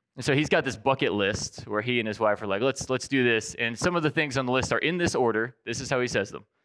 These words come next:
Um, he wants to make the most awesome grilled cheese in the universe. That's, that's pretty solid. I can understand where he's going with that.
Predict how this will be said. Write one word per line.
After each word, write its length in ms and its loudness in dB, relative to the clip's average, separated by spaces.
Um, 360 2
he 80 -2
wants 200 0
to 60 -4
make 220 -2
the 60 2
most 340 0
awesome 600 0
grilled 260 0
cheese 340 -2
in 80 -4
the 80 -6
universe. 580 -4
That's, 240 -4
that's 180 -6
pretty 200 -8
solid. 380 -2
I 100 -4
can 140 -12
understand 600 -4
where 180 0
he's 120 -6
going 240 0
with 120 -12
that. 240 -4